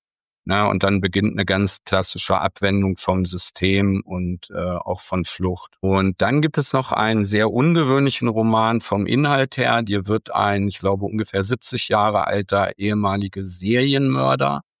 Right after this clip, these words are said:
vorgestellt, der vollkommen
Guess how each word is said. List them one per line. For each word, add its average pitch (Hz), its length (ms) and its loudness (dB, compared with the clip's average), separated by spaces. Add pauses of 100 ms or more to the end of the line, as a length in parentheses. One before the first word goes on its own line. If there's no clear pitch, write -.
(140)
vorgestellt, 123 840 -2 (260)
der 98 560 2 (120)
vollkommen 120 1200 0